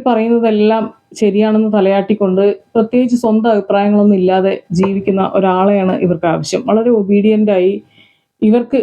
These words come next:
ഒരുപാട് പ്രാധാന്യം കൊടുത്ത് സ്വന്തം താല്പര്യങ്ങളെ ഹനിച്ചുകൊണ്ട് ജീവിക്കുന്ന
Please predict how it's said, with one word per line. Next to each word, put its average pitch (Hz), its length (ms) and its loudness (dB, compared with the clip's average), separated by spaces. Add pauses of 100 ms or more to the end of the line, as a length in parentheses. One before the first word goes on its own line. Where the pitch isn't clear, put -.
ഒരുപാട് 208 380 -2
പ്രാധാന്യം 202 600 0
കൊടുത്ത് 185 360 0 (360)
സ്വന്തം 214 440 0 (140)
താല്പര്യങ്ങളെ 202 640 0
ഹനിച്ചുകൊണ്ട് 190 600 0
ജീവിക്കുന്ന 185 600 0